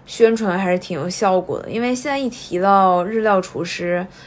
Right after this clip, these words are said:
大部分人可能很自然而然脑子里就会联想，联想到一个老头，然后穿着一身白衣在那儿捏寿司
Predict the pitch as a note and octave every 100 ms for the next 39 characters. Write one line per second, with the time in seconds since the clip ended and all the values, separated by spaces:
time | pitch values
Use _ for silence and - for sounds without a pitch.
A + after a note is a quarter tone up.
0 | - E4+ D#4+ A#3+ G#3+ G3 F3 F#3+ - F#3
1 | F3 F#3 F#3 G3 C#4+ A#3+ G#3+ G#3 D#3 E3
2 | G#3 D#3+ D3+ G3 F#3+ G#3 G3+ E3+ D3+ F#3
3 | F3+ F#3 - - - F#3 G3+ E3+ F3+ F3+
4 | F#3+ F#3 E3+ C3 - C#2 C3+ F3 - -
5 | - - - - F#3 F#3+ G3 F#3+ - G#3
6 | G#3 G#3 G#3 G#3 G3 G3 G3 D#3+ F3 F#3+
7 | F#3 F#3 E3+ E3 - - - - G#3+ G#3
8 | G3 G3+ G3+ G#3 - D#4 A3 F#3+ - F#3
9 | G3